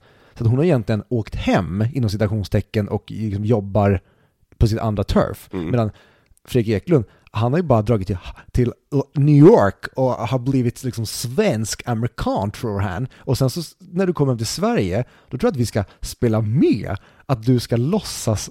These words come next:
Speaker 1: att du ska prata engelska i det här
Speaker 2: Mm.
Speaker 1: svenska T V-programmet. Give me a fucking break.
Speaker 2: Mm. Jag undrar hur sann hans historia är.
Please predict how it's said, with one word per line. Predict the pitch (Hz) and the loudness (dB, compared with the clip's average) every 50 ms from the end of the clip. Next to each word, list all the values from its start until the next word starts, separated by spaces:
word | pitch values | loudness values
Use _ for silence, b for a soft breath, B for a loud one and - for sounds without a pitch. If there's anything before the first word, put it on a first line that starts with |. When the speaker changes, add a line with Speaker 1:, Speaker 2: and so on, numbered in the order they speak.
| - | -4
Speaker 1:
att | - 131 123 | -4 -2 -2
du | 143 | -2
ska | 127 - 151 | -2 -2 -2
prata | - - 185 131 - - 123 113 - | 2 2 2 2 2 0 -2 -2 0
engelska | - 180 226 254 262 240 202 165 123 - - 104 98 98 98 - | 2 2 2 2 0 0 2 2 0 0 0 -2 0 0 -2 0
i | - 165 | 2 2
det | 170 | 4
här | 147 | 4
Speaker 2:
Mm. | 113 85 | 2 -2
Speaker 1:
svenska | - - 185 196 135 113 - - | 0 0 2 2 2 0 -4 -6
T | - - 180 120 | -2 -2 0 0
V-programmet. | 92 104 117 - 208 - 92 98 104 | 0 0 -2 0 -2 -2 -4 -4 -4
Give | 165 208 | -2 -2
me | 170 | -2
a | - - | -4 -4
fucking | 120 113 - - 101 101 98 95 | -8 -8 -6 -6 -6 -6 -6 -4
break. | - 214 233 - - 120 - _ - - | -4 -2 -2 -2 -4 -8 -14 _ -14 -12
Speaker 2:
Mm. | 117 82 - - b b b b b b b b b b b b b b b b b b b b b b b b b b b 127 | -12 -12 -12 -14 b b b b b b b b b b b b b b b b b b b b b b b b b b b -4
Jag | - 139 127 180 | -2 0 2 2
undrar | 214 165 139 - 110 | 2 2 2 0 0
hur | 98 180 | 0 -2
sann | - - - - 165 180 180 156 117 113 | -4 -6 -6 -6 -4 -4 -4 -4 -6 -6
hans | 107 113 104 101 101 - 113 | -6 -8 -8 -8 -8 -10 -12
historia | - - 131 127 117 104 98 85 82 101 | -10 -8 -8 -6 -6 -6 -6 -6 -6 -6
är. | 101 87 82 | -8 -8 -10